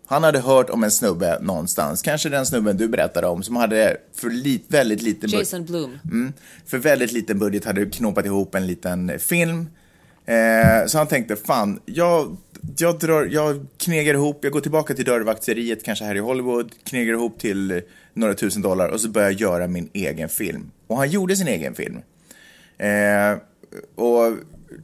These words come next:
Speaker 1: jag spolar fram lite för att han gjorde de facto flera filmer, men han gjorde framförallt en film som,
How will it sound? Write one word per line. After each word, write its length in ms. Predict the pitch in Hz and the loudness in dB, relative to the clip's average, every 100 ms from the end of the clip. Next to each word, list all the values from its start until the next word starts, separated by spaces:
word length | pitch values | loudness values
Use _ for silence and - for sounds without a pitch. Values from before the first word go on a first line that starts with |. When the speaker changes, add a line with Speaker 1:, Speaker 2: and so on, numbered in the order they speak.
| 104 | -18
Speaker 1:
jag 320 | - 123 110 - | -4 -4 0 -2
spolar 280 | - 139 | 0 0
fram 240 | 131 156 143 | 4 4 4
lite 340 | 110 95 95 | 0 2 0
för 160 | 95 101 | 2 0
att 140 | 95 | 0
han 160 | 104 101 | 0 -2
gjorde 160 | 101 | -2
de 80 | 95 | -2
facto 220 | 98 98 104 | -4 -6 -2
flera 240 | 147 127 | 2 2
filmer, 400 | 113 90 78 87 | 2 -4 -2 -2
men 140 | 90 127 | -2 -2
han 100 | 131 | 0
gjorde 260 | 156 160 | 0 -2
framförallt 520 | 160 139 151 180 160 - | -4 -4 0 0 0 -2
en 240 | 143 139 | -2 -2
film 440 | 120 98 87 87 - | -4 -4 -4 -4 -4
som, 680 | - - 101 95 92 92 | -4 -2 0 0 -2 -2